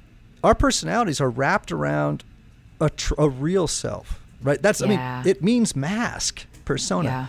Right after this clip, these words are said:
Speaker 1: Now, I'm not saying your whole personality is bad, but what I'm saying is that when you
Speaker 2: <laughs> Thank
Speaker 1: o-
Speaker 2: you. I hope not.
Speaker 1: No, no, no, no.
Speaker 2: <laughs>
Speaker 1: Every type,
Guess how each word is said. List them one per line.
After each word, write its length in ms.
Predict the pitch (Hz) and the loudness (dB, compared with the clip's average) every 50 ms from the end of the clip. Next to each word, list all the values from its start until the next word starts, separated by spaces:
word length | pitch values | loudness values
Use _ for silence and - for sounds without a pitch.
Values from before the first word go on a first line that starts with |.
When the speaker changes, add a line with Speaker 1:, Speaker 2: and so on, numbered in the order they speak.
| - - - | -10 -4 0
Speaker 1:
Now, 60 | 185 226 | 4 6
I'm 40 | 269 | 6
not 120 | 302 285 | 6 6
saying 220 | - - 240 220 190 | 6 4 2 2 2
your 100 | 165 156 | 2 4
whole 140 | 175 180 | 2 2
personality 520 | 170 - 175 156 - 139 131 131 127 127 117 | 2 2 0 0 0 -2 0 0 0 0 -2
is 100 | 113 120 | -4 -4
bad, 340 | - 147 160 151 123 113 113 | -4 -2 0 0 0 0 -2
but 80 | 127 | -2
what 100 | 135 135 | -2 0
I'm 80 | 131 127 | 0 -2
saying 300 | - - 185 180 175 156 | -2 -2 -2 -2 0 -2
is 80 | 135 117 | 0 0
that 80 | 143 | 0
when 80 | 127 123 | 0 2
you 60 | 135 143 | 2 4
Speaker 2:
<laughs> 20 | |
Thank 380 | - 202 254 - 269 294 - 359 | 4 6 8 8 8 8 8 8
Speaker 1:
o- 40 | 381 | 10
Speaker 2:
you. 40 | 202 | 10
I 100 | 196 - | 10 12
hope 200 | - 269 294 285 | 10 10 8 8
not. 400 | 233 - - - - 226 - - | 6 2 2 4 4 4 6 8
Speaker 1:
No, 120 | - 269 | 8 8
no, 120 | 330 349 349 | 10 10 10
no, 100 | 311 262 | 10 10
no. 140 | 226 165 - - - | 8 8 8 6 6
Speaker 2:
<laughs> 120 | - - | 8 8
Speaker 1:
Every 180 | - 254 330 330 | 8 8 10 8
type, 220 | - - 226 190 | 8 8 8 6